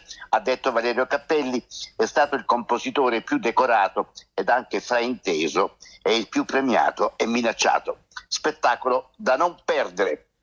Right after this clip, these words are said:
come non è da, da perdere assolutamente dal diciannove al ventotto di luglio il Festival del Cinema dei Ragazzi di Gifoni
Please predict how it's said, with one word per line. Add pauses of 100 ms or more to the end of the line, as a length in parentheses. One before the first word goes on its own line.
(340)
come
non
è
da, (120)
da
perdere
assolutamente (680)
dal
diciannove
al
ventotto
di
luglio (420)
il
Festival (280)
del
Cinema
dei
Ragazzi
di
Gifoni